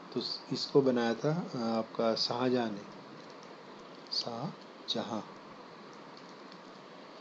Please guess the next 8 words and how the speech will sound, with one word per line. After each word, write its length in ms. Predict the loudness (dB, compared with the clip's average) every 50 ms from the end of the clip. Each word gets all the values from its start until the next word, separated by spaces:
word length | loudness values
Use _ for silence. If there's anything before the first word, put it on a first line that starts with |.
| -16 -8 -6
उसका 260 | -4 4 6 6 6 6 4 0
कुछ 260 | -2 -2 -2 -2 -6 -6 -6 0 2
गलत 320 | 4 6 6 6 6 4
उत्तर 280 | 2 4 4 4 4 4
हम 140 | 4 2
यहाँ 200 | 2 2 0 0 2
देंगे, 340 | 2 2 4 4 2 2 0 -2 -8 -10 -10
अकबर। 380 | -8 -8 -2 6 8 8 8